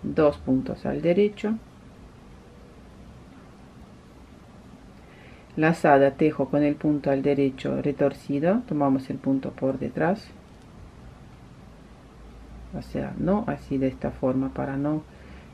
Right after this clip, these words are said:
eh, quede aquí, eh, este hueco, digamos, y si no,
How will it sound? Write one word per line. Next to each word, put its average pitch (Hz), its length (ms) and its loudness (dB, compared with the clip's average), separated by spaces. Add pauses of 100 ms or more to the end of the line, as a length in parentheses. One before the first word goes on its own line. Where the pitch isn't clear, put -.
(180)
eh, 139 140 -4 (140)
quede 147 340 2
aquí, 151 500 -2
eh, 143 320 -6 (220)
este - 240 -4
hueco, 143 320 -2
digamos, 160 500 0 (320)
y 143 360 -4
si 151 140 -2
no, 202 320 2